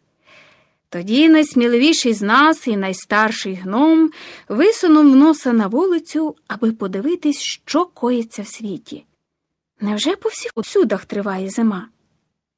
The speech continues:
І він вирушив у дорогу. Ми всі дуже хвилювалися за нього.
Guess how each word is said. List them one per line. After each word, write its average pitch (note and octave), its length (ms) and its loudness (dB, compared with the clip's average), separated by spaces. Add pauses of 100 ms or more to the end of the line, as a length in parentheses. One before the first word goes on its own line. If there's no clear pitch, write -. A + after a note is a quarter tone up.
І G#3 300 -6
він G#4 420 0
вирушив D4 640 -2
у A3+ 100 -6
дорогу. F#3+ 520 -8 (680)
Ми D4+ 100 6
всі D#4 200 2
дуже C#4+ 280 2
хвилювалися C4 800 0
за A#3 160 -4
нього. A#3+ 360 -6